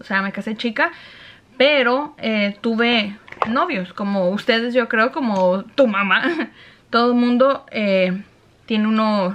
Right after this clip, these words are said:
novios o pláticas con muchachos para conocerlos, cosa que está bien, que yo considero que no,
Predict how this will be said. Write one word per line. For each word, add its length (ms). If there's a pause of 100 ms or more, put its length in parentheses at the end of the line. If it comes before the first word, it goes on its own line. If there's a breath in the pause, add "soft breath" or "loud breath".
novios 420
o 140
pláticas 360
con 100
muchachos 360
para 260
conocerlos, 540 (560 loud breath)
cosa 360
que 100
está 500 (100)
bien, 600 (100)
que 640 (800 loud breath)
yo 220
considero 560
que 200 (460 loud breath)
no, 340